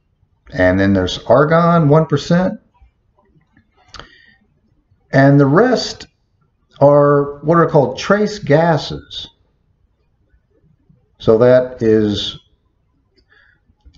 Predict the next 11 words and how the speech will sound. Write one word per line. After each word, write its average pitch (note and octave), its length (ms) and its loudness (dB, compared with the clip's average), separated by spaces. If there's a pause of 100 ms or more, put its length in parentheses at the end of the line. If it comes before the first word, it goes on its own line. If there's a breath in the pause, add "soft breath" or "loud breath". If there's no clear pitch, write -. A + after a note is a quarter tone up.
and G#2+ 240 0
those, C#3+ 440 2
some D3 200 2
of C#3+ 120 2
those D#3+ 400 2
are B2 140 2
the G#2+ 80 -2
greenhouse C#3 560 2
gases, E3+ 600 -4
such - 240 -4
as F2 220 -10